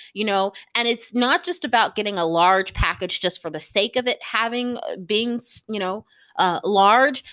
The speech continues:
Like, the actual, we have to be strategic about the size, right? We don't just want something large, again, for the sake of it being large. You know, y-, it's, you know, <laughs> oh Lord, it,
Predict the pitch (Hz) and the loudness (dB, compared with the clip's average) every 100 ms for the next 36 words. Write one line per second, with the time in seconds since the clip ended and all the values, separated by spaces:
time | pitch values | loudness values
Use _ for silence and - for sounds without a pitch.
0 | - 208 214 208 208 208 233 - 226 285 | -2 2 2 2 -4 0 0 2 2 2
1 | - 302 254 254 254 247 - 262 247 330 | -2 -4 0 2 0 -2 -4 -2 0 -2
2 | 254 285 - 220 - - - 269 - - | 0 -2 -2 -6 -6 -6 0 0 0 -4
3 | - 170 160 101 - 170 160 62 - 175 | -2 0 0 -2 -4 -4 -2 -2 -4 -2
4 | 175 170 214 285 302 285 240 254 262 262 | 0 0 2 2 2 -4 0 0 0 -2
5 | 247 214 202 208 202 196 180 190 170 - | 0 4 4 4 0 0 0 -6 -6 -2
6 | 180 - - 170 160 160 151 87 - - | -2 -2 -6 -6 -2 0 0 0 -6 -16
7 | - - - 175 175 160 190 - 185 202 | -20 -20 -10 0 2 2 -2 -8 -8 -8
8 | - 214 - - 233 180 175 - 208 - | -4 -4 -6 -4 0 0 0 0 -2 -2
9 | 719 - - - - - 208 202 175 180 | -8 -18 -20 -20 -20 -2 2 2 2 2
10 | 143 117 | 2 0